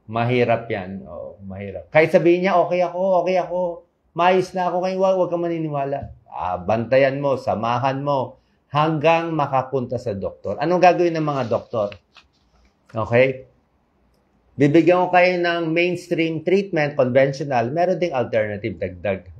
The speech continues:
Okay? Ang mainstream talaga, kailangan psychiatrist. Mahal ang psychiatrist, pero malaking tulong.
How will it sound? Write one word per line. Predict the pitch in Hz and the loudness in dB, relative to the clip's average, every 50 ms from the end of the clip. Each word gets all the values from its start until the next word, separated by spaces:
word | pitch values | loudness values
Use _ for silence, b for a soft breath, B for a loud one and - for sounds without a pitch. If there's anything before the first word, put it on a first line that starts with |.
| - - - | -20 -20 -16
Okay? | - - 113 110 107 B B B B B B - | -8 -6 -4 -4 -4 B B B B B B -4
Ang | 147 151 160 170 | 0 2 4 4
mainstream | 180 190 196 196 190 190 202 190 196 190 | 4 6 4 4 2 2 2 2 2 4
talaga, | 190 196 175 170 156 147 143 139 | 4 4 4 4 4 2 0 0
kailangan | 147 131 120 120 123 123 | 0 0 0 0 -2 -4
psychiatrist. | 120 123 120 101 92 - 90 85 85 80 80 - - 95 98 95 - _ - - | -6 -6 -8 -8 -8 -8 -10 -10 -10 -12 -14 -16 -16 -16 -16 -16 -18 _ -10 -6
Mahal | 117 120 135 143 143 147 | -2 0 0 2 2 0
ang | 139 147 | 0 0
psychiatrist, | 147 135 135 135 143 139 139 143 143 143 143 156 151 - | 0 0 2 4 4 4 4 4 0 -2 -6 -8 -8 -4
pero | - 123 113 107 113 | -2 -2 -2 -2 -2
malaking | 110 107 104 101 104 104 101 98 | -4 -4 -6 -6 -8 -10 -12 -10
tulong. | - - 98 98 95 98 95 | -8 -8 -8 -6 -6 -8 -10